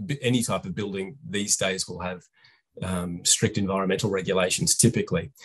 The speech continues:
which get built into the, uh, you know, into the construction on the inside of, of, of the airport.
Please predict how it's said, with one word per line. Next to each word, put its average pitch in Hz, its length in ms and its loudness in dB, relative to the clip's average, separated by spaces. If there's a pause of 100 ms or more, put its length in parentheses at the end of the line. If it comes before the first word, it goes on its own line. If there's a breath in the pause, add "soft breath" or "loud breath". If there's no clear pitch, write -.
(100)
which - 220 2
get 95 260 4
built 104 240 4
into 101 400 4
the, 87 260 2 (480)
uh, 92 300 -2
you - 100 0
know, - 160 0
into 101 300 4
the 92 200 2
construction 95 640 4
on 92 140 4
the 98 140 4
inside 92 460 10
of, 87 220 -4
of, 104 280 2
of 104 160 0
the 98 180 2
airport. 95 380 4